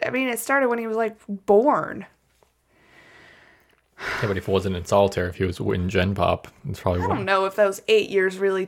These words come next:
Speaker 1: did much. He was already having sex with animals and stabbing them and having, trying
Speaker 2: Yeah,
Speaker 1: to have
Speaker 2: but
Speaker 1: sex
Speaker 2: if
Speaker 1: with his
Speaker 2: he
Speaker 1: sister.
Speaker 2: didn't, if he didn't have eight years by himself.
Speaker 1: I don't know that, I think it still would have been bad. But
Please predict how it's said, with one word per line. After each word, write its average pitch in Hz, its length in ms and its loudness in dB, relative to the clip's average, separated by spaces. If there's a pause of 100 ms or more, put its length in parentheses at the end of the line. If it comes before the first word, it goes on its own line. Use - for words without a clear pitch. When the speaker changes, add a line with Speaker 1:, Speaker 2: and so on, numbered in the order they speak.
Speaker 1:
did 190 280 0
much. 185 560 -2
He 226 120 -8
was 226 180 -2
already 214 520 4
having 196 320 -2
sex 196 400 -2
with 196 100 -2
animals 180 520 -4
and 175 120 -8
stabbing - 560 -2
them - 240 -10
and 190 240 -6
having, 190 420 -8
trying 127 200 2
Speaker 2:
Yeah, 110 60 8
Speaker 1:
to 104 60 8
have 92 40 2
Speaker 2:
but 101 60 6
Speaker 1:
sex 98 180 4
Speaker 2:
if - 100 -8
Speaker 1:
with - 20 -2
his - 160 -8
Speaker 2:
he 113 120 4
Speaker 1:
sister. 117 200 2
Speaker 2:
didn't, 104 100 4
if - 40 2
he 107 60 4
didn't 101 220 2
have 92 180 2
eight 95 160 4
years 95 220 2
by 92 180 2
himself. 90 600 0
Speaker 1:
I - 120 0
don't 214 180 2
know 196 140 0
that, 190 220 2
I 190 240 -4
think 202 200 -10
it 214 120 -10
still 113 160 -10
would 113 100 -8
have - 80 -8
been 117 120 -8
bad. - 200 -10 (640)
But - 300 -2